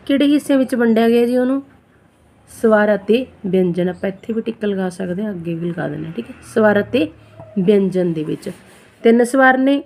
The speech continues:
ਊੜਾ, ਐੜਾ ਤੇ ਈੜੀ, ਤੇ ਬਾਕੀ ਸੱਸੇ ਤੋਂ ਲੈ ਕੇ ਲੱਲੇ ਪੈਰ ਬਿੰਦੀ ਤੱਕ ਕੀ ਹਨ? ਵਿਅੰਜਨ ਹਨ।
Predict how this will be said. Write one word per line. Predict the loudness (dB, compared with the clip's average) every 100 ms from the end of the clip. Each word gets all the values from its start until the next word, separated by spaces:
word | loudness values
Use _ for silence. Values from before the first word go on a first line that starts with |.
| _
ਊੜਾ, | -6 -2 0
ਐੜਾ | -2 -2 -2 -4
ਤੇ | -4 -4 0
ਈੜੀ, | 0 2 -2 _ _ _ -20 -12 -4
ਤੇ | 0
ਬਾਕੀ | 0 0 -4
ਸੱਸੇ | -4 -6 -4 -2
ਤੋਂ | 2 2
ਲੈ | 2
ਕੇ | 0 -2 -2 -4 -12 _ _ -6
ਲੱਲੇ | -4 -4
ਪੈਰ | -2 -2 -2
ਬਿੰਦੀ | -4 -4
ਤੱਕ | -6 -10 -8
ਕੀ | -6
ਹਨ? | -4 -6 -8 _ -12
ਵਿਅੰਜਨ | -4 -2 0 -2 -4
ਹਨ। | -4 -10 -14